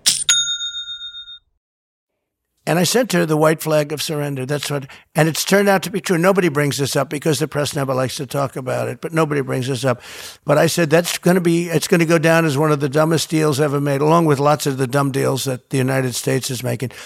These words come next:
So now I hear, and you guys were here waiting, but while you were waiting, I was listening, that we're gonna make a deal with Venezuela <laughs> to get some of their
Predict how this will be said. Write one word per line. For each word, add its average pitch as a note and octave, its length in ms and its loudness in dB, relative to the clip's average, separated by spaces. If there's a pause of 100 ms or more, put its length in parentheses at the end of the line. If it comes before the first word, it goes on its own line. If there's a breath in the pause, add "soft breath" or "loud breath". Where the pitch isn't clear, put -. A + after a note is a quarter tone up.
(220 loud breath)
So E3 200 2
now F#3 260 6
I A3 140 4
hear, E3+ 480 0 (560)
and C#3 160 0
you D#3 80 0
guys D3+ 260 0
were D3 60 -2
here C#3+ 160 0
waiting, D3+ 480 -2 (1000 soft breath)
but D3+ 260 -4
while C#3 140 2
you D3+ 140 2
were D3 140 4
waiting, E3 380 2
I D3 60 0
was C#3+ 240 -2
listening, D#3 580 -6 (1080)
that F3+ 100 0
we're G#3 100 6
gonna A3 140 4
make G#3 240 2
a G3 80 2
deal G3+ 360 2
with D#3+ 280 0
Venezuela G#3 920 4 (640 soft breath)
<laughs> - 680 -20
to E3+ 80 -2
get F#3 180 0
some F3+ 260 0
of D#3+ 120 -6
their D#3 500 0